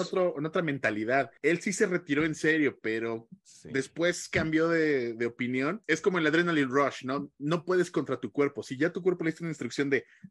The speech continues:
Speaker 1: pues, ya vamos a relajar, vamos a entrar en tal, entonces quizás el güey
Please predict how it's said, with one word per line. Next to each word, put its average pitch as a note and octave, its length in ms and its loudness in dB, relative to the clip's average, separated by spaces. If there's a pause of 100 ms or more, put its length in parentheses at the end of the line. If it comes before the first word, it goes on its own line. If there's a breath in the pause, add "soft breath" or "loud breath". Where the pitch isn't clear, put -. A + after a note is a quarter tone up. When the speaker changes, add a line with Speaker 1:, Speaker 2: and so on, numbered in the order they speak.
(100)
Speaker 1:
pues, G2+ 140 -8
ya C3+ 240 4
vamos C#3 180 0
a C#3+ 40 -8
relajar, B2 420 -4
vamos A#2+ 220 -4
a - 40 -6
entrar B2 180 -4
en A#2 100 -6
tal, A#2 380 -2
entonces A#2+ 440 -8
quizás - 400 -4
el F#3+ 120 2
güey F3 260 2